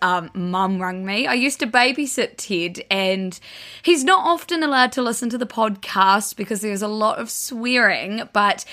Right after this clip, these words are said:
he really, he listened to one and he really felt like he needed to ring up and say, "Lucy, please keep singing. Don't listen to someone in Canada. I like it when you sing on the podcasts." <laughs> So that was the highlight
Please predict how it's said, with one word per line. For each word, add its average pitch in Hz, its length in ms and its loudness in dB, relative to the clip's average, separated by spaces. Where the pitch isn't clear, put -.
he 262 160 0
really, 277 400 2
he 240 100 0
listened 302 340 -2
to 349 100 -2
one 220 240 4
and 208 100 0
he 202 80 0
really 214 320 -2
felt 226 260 0
like 208 200 -2
he 220 80 -4
needed 202 320 -4
to 208 120 -6
ring 196 200 -2
up 196 260 0
and 185 160 -4
say, 180 440 2
"Lucy, 277 480 2
please 320 400 2
keep 240 280 -2
singing. 220 480 -2
Don't 269 240 0
listen 262 240 2
to 247 120 0
someone 220 400 2
in 220 180 -4
Canada. 190 680 2
I 190 80 4
like 202 360 2
it 175 120 6
when 196 160 -4
you 202 80 -4
sing 185 300 0
on 180 120 -6
the 180 80 -8
podcasts." - 1300 -6
<laughs> - 0 -
So 196 540 2
that 214 440 2
was 190 360 2
the 190 100 -4
highlight 185 580 0